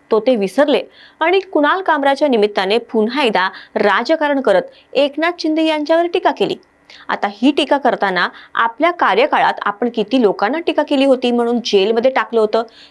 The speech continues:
ते उद्धव ठाकरे आणि आदित्य ठाकरे सपशेल विसरलेत." अर्णब गोस्वामीला घरातून उचललं,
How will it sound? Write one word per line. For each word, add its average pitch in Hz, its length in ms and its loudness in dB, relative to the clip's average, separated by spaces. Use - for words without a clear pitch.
ते 254 260 2
उद्धव 277 380 0
ठाकरे 262 440 -2
आणि 349 200 0
आदित्य 294 480 -2
ठाकरे 214 480 -2
सपशेल 226 500 -2
विसरलेत." 175 400 -2
अर्णब 285 340 2
गोस्वामीला 294 500 0
घरातून 262 420 -2
उचललं, 254 380 0